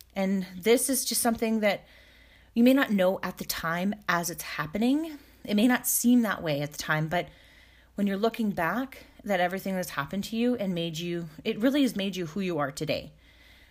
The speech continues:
And you have the power to change your story at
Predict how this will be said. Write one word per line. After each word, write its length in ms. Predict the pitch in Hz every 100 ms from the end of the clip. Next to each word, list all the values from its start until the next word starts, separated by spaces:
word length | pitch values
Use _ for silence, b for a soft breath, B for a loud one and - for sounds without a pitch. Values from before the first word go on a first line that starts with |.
| b _
And 440 | 196 214 214 220 214 -
you 300 | 190 220 269
have 400 | 254 220 226 214
the 80 | 208
power 540 | - 196 208 - 175 -
to 100 | -
change 500 | 202 202 196 165 151
your 200 | 175 180
story 560 | 190 196 180 160 151 156
at 220 | 160 156